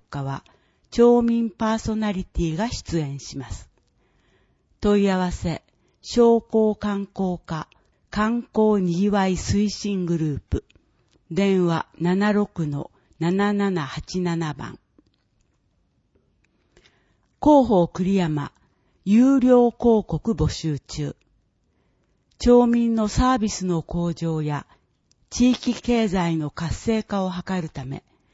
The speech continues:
栗山町の資産を広報媒体として活用した広告を掲載する民間事業者などを次の通り募集しています。掲載料、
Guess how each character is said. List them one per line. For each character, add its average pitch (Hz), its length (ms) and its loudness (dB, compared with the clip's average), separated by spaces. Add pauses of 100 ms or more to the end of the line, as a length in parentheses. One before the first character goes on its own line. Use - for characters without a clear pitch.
(360)
栗 226 220 2
山 220 300 0
町 180 280 -2
の 160 140 -4
資 - 140 -10
産 156 420 -6
を 143 200 -8 (760)
広 254 280 6
報 262 180 2
媒 247 300 0
体 175 280 -4
と - 140 -8
し - 160 -12
て - 180 -2
活 175 380 -6
用 180 240 -2
し - 100 -12
た 175 140 -6
広 175 400 -6
告 156 420 -6
を 156 140 -4 (220)
掲 180 240 -2
載 160 320 -6
す - 180 -12
る 156 180 -6 (520)
民 240 260 0
間 247 340 -2
事 226 140 -4
業 233 260 0
者 165 220 -8
な 151 160 -6
ど 139 160 -8
を 151 220 -2 (280)
次 220 300 0
の 254 160 0
通 - 140 -6 (160)
り 240 100 -2
募 160 160 -4
集 151 240 -6
し - 140 -12
て 151 100 -10
い 139 100 -8
ま 135 200 -10
す。 - 180 -18 (1700)
掲 254 240 6
載 220 340 2
料、 151 360 0